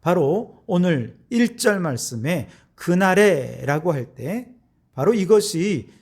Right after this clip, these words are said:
그들이 다시 돌아오는 그날을 의미하는 것이죠. 일 절을 보시면 그날에 내가 말하기를, 여호와여,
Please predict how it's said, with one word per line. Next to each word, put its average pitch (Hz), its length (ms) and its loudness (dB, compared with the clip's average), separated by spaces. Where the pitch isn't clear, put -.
그들이 143 340 -4
다시 127 480 -4
돌아오는 208 760 0
그날을 156 420 -4
의미하는 160 400 -4
것이죠. - 320 -10
일 196 120 6
절을 208 240 8
보시면 175 680 0
그날에 131 680 -2
내가 190 300 2
말하기를, 143 880 -2
여호와여, 165 760 4